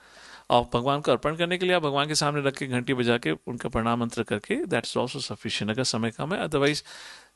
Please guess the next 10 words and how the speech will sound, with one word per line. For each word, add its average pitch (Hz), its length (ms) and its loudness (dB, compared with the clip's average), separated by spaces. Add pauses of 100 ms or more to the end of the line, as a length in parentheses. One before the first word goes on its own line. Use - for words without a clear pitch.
(380)
मंदिर 151 360 6
में 220 140 4
क्या 214 160 6
होता 214 400 4
है, 247 280 -2 (220)
मंदिर 156 320 2
में 175 100 2
जब 165 200 4
आते 139 240 2
हैं, 180 160 -2